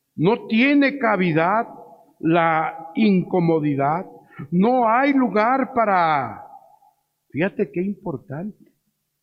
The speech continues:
¿Por qué no vas a... Ah, la puerta está cerrada? Hay inconformidades.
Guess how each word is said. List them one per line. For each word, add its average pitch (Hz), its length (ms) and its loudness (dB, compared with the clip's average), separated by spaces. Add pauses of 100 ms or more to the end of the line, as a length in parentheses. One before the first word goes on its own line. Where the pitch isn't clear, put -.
(480)
¿Por 170 160 -2
qué 285 100 0
no 311 140 2
vas 330 180 -4
a... 254 60 -2
Ah, 359 520 -4
la 302 140 -8
puerta 170 300 -6
está 120 200 -10
cerrada? - 480 -14 (960)
Hay 220 200 -6
inconformidades. 127 1600 -12